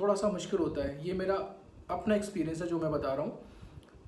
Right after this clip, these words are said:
अगर आप afford कर सकते हैं तो आप कुछ भी material use कीजिए, लेकिन practice करना बहुत ज़रूरी है। आप चाहे वो सस्ते medium से practice कीजिए या फिर कुछ expensive आप material use कर सकते हैं। Water color या जल रंग हमें चार तरह के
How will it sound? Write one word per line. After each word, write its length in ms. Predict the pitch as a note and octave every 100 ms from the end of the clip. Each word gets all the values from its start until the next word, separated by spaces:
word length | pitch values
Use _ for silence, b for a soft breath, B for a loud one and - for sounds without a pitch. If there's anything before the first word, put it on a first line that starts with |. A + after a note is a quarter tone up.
| - -
अगर 200 | E3 F3+
आप 320 | F#3 - -
afford 340 | - - F3+ F#3+
कर 100 | G#3
सकते 360 | G3+ G3+ -
हैं 140 | A3 G#3+
तो 80 | F#3+
आप 260 | F3 F3
कुछ 200 | F#3 -
भी 100 | F3
material 380 | F#3 E3+ E3+ E3+
use 200 | E3+ E3+
कीजिए, 400 | E3+ C#3 - - - - - - - - - - -
लेकिन 360 | E3 G3+ G#3 G#3 - - - -
practice 320 | - F3+ A#3+ A3+
करना 240 | G#3 G3
बहुत 260 | E3 E3 C#3+
ज़रूरी 280 | C#3 C#3
है। 80 | C3
आप 240 | D#3 D#3+ -
चाहे 160 | E3
वो 120 | D#3
सस्ते 320 | E3 D#3+ - F#3
medium 280 | F3 F3+
से 120 | F#3+ G#3
practice 340 | D#3+ - F3+
कीजिए 280 | - F3+ F3+
या 180 | F3+ D#3
फिर 380 | E3+ E3 - - - - -
कुछ 300 | E3+ - -
expensive 760 | - - D#3+ D#3+ D#3+ D#3 -
आप 180 | D#3 C#3+ D#3
material 300 | D3+ D3 D3
use 200 | C#3+ C3+
कर 120 | C#3
सकते 240 | B2 -
हैं। 800 | - - - - - - - D#3+
Water 260 | E3 E3 A3+
color 380 | G#3+ G#3+ A3
या 220 | A3 G3+ G3
जल 300 | C#3+ D#3+ F3
रंग 200 | F#3+ F#3+
हमें 600 | E3+ E3+ F3 F#3+ F3+ -
चार 340 | F3 E3 F3+ F3+
तरह 140 | F#3
के 180 | F3+